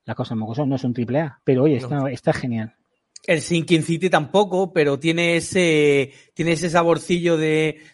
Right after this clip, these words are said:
Speaker 3: de Lovecraft que también está muy bien ese, ese juego, el, el Sinking
Speaker 1: Sinking
Speaker 3: City.
Speaker 1: City, pasa que el Sinking City para mí es como, uf, eso es para
Speaker 2: Está
Speaker 1: echarle
Speaker 2: bien.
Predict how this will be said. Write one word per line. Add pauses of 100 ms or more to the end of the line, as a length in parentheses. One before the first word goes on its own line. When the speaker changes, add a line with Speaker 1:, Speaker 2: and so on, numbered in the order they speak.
(120)
Speaker 3:
de
Lovecraft
que
también
está
muy
bien
ese, (300)
ese
juego,
el, (200)
el
Sinking
Speaker 1:
Sinking
Speaker 3:
City.
Speaker 1:
City,
pasa
que
el
Sinking
City
para
mí
es
como,
uf, (400)
eso
es
para
Speaker 2:
Está
Speaker 1:
echarle
Speaker 2:
bien.